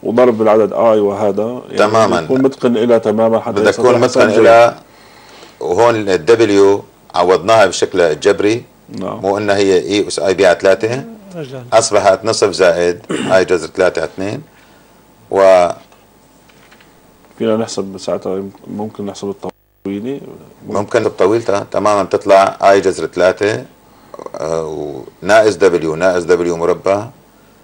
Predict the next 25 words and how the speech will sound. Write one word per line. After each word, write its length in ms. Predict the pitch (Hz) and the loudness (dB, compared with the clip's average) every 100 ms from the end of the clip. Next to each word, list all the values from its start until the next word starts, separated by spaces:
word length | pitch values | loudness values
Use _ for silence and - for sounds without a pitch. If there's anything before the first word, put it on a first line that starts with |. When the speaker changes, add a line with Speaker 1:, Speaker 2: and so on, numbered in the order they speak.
| _ _ _ _ _ | _ _ _ _ _
Speaker 2:
فإن 320 | 95 101 95 | -6 -2 -2
زد 240 | 117 110 | -2 0
الكي 280 | 104 - 90 | -2 0 0
ناقص 280 | 87 80 80 | 0 -2 -2
زد 240 | 92 92 | -2 0
الآي 360 | 95 101 107 113 | 0 2 2 2
يساوي 600 | 90 90 87 87 98 113 - _ _ _ _ _ | -4 -2 0 0 -4 -8 -20 _ _ _ _ _
دبليو 500 | - 110 95 92 90 | 0 2 2 0 -2
زد 280 | 80 107 92 | 2 0 0
الجي 260 | 85 98 | -2 0
ناقص 240 | 92 90 80 | 0 -2 -4
زد 220 | 87 78 | -6 -4
الآي، 200 | 85 87 | -2 -2
ومنه 360 | 85 101 101 87 | -4 -6 -6 -2
كي 180 | 98 | -2
صورة 240 | 87 95 85 | 0 0 -2
جي 220 | 76 85 | 0 -2
وفق 260 | 78 - 78 | -4 -4 -2
دوران 540 | 78 82 98 92 73 - _ _ - | 0 2 4 4 0 -12 _ _ -10
مركزه 720 | 82 - 113 107 107 104 113 | -8 0 0 2 2 4 4
آي. 100 | 107 | 4
هون 140 | 95 | 0
طلعنا 360 | 95 101 104 101 | 2 4 4 0
نحن 100 | 92 | -4
الزاوية. 580 | 85 95 101 107 135 | 0 2 4 4 0